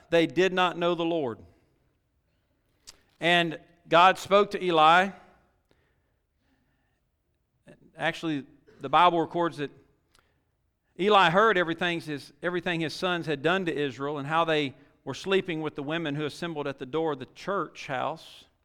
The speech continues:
And God, uh, rebuked Eli and said, "How come you're not rebuking your sons? How come you're letting them do, get away with this?"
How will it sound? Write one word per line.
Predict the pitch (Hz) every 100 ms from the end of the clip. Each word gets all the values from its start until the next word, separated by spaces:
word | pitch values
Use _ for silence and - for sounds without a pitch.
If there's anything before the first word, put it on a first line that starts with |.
| _ _ _ _ _ _ _ _ _ _ _ _ _ _
And | 135 135
God, | 156 180 185 170 156
uh, | 151 147 139
rebuked | 151 143 151 202 202 175
Eli | 165 147 143 160
and |
said, | 160 156
"How | 165 170
come | 175 160
you're | 156
not | 151 151 147 - 123
rebuking | 147 135 156 175 170
your | 156 139
sons? | - 190 170
How | 160 151
come | 165 156
you're | 147
letting | 151 165
them | 160 147
do, | 131 175
get | 131 160
away | 143 160
with | 185 135
this?" | 131 151 160